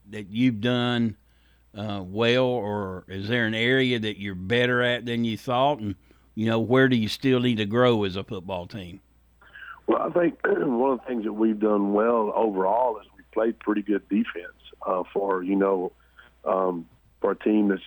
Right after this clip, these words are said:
Speaker 2: transitioning from the eight-man world to the eleven-man arena, i-, is because that, that was the one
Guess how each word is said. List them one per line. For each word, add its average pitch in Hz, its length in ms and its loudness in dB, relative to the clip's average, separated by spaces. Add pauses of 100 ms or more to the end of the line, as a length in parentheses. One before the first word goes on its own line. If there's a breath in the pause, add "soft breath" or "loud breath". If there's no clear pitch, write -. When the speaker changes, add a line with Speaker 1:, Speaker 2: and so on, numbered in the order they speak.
Speaker 2:
transitioning 101 560 0
from 95 200 -4
the 90 100 -2
eight-man 98 420 0
world 98 300 0
to - 80 -4
the 95 100 2
eleven-man 98 520 2
arena, 92 340 0 (500 loud breath)
i-, - 40 -2
is 98 560 2
because 95 320 0
that, - 300 0
that 123 200 2
was 120 160 -2
the 107 80 0
one 104 320 0